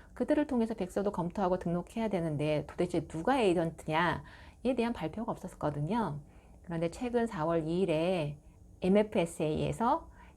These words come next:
열네 개의 업체가 브이에프에이 에이전트 자격을 받았다라고 공식적으로 발표를 했고요. 그 중에서 저희가 확인해 본 바로는 뭐 렉스노드나 비디오나 씨에스에이 그룹이나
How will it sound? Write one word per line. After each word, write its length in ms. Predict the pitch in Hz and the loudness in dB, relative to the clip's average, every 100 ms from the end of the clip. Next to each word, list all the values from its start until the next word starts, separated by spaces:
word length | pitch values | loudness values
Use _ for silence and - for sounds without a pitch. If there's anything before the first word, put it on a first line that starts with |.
| - | -2
열네 480 | 170 202 226 165 151 | 4 6 8 6 2
개의 560 | 156 202 214 226 - 240 | 4 4 2 0 -2 -2
업체가 800 | - - 175 151 156 170 143 147 - - - | -2 -2 0 2 2 0 -2 -6 -16 -20 -4
브이에프에이 720 | 190 180 185 180 160 175 151 | 2 2 2 0 4 4 4
에이전트 360 | 156 160 156 | 4 2 -2
자격을 400 | - 151 151 156 | -4 -2 0 0
받았다라고 920 | 156 147 160 156 151 143 127 202 339 - - - | 0 -4 -4 -2 0 0 2 2 2 -4 -20 -10
공식적으로 580 | 160 151 - 160 151 160 | -8 -8 -6 -4 -2 -4
발표를 420 | - 151 - 151 | -6 -8 -4 -2
했고요. 480 | 240 - - 208 226 - - - - - - - - - - - - | -2 -4 -2 0 -2 -8 -20 -20 -20 -20 -20 -20 -20 -20 -20 -20 0
그 220 | 214 202 | 2 2
중에서 560 | 175 165 165 214 233 | 0 -2 0 2 0
저희가 360 | 240 151 147 156 | 0 -2 0 0
확인해 500 | 208 220 220 196 185 | -2 -4 0 0 0
본 180 | 175 170 | 0 -2
바로는 560 | 175 147 139 196 359 - - - - | -2 -4 -2 -2 -2 -6 -20 -20 -12
뭐 140 | - - | -12 -6
렉스노드나 840 | - 147 - 151 131 139 160 226 370 - - | -4 -4 -4 -4 -4 -4 -2 -2 -4 -12 -8
비디오나 680 | 160 147 147 139 151 240 349 - | -6 -2 0 0 0 -2 -4 -12
씨에스에이 640 | - 254 254 - 165 151 | -6 0 0 0 -2 -2
그룹이나 540 | - 151 143 156 302 | -6 -6 -4 -2 -2